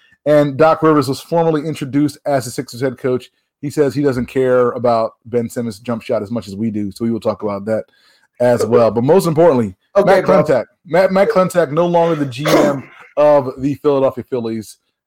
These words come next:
Speaker 1: Everyone is rejoicing in Philadelphia. We will discuss that later in the show. So a lot of stuff to get to on this edition of the Broad Street Line. As we always say, sit back, relax, and take a ride on the Broad Street Line. The future of sports talk radio has finally arrived. Any shout-outs, sir?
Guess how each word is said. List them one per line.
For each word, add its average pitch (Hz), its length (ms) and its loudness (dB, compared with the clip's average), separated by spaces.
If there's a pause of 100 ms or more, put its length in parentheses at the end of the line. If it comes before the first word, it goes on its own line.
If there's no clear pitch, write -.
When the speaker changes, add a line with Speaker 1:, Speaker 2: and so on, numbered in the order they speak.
(120)
Speaker 1:
Everyone 139 340 0
is 123 100 -4
rejoicing 123 520 -2
in 123 160 -4
Philadelphia. 113 500 -2
We 123 120 -2
will 120 100 -4
discuss 113 360 -4
that 117 200 2
later 113 280 0
in 113 180 -4
the 110 80 -4
show. 107 240 -4
So 127 140 -4
a - 20 0
lot 190 180 4
of 180 60 0
stuff 185 140 0
to 170 60 -6
get 147 180 -2
to 135 140 -4 (500)
on 170 120 4
this 147 160 0
edition 131 280 -6
of 117 40 -4
the 110 80 -2
Broad 110 240 -2
Street 113 140 -10
Line. 107 160 -4
As 104 100 -10
we 127 80 -4
always 131 260 2
say, 127 160 0 (380)
sit - 220 -4
back, 147 240 4
relax, 139 280 2
and 131 80 -8
take 135 120 -2
a 127 40 -2
ride 131 280 4
on 131 60 0
the 127 60 -4
Broad 123 240 0
Street 131 160 -10
Line. 123 160 -2
The 120 80 -2
future 175 440 -2
of 135 100 -4
sports 156 260 -6
talk 139 180 -2
radio 135 160 -4
has 117 100 -6
finally 127 260 -4
arrived. 113 280 -2
Any 135 140 -6
shout-outs, 147 500 2
sir? 107 200 -4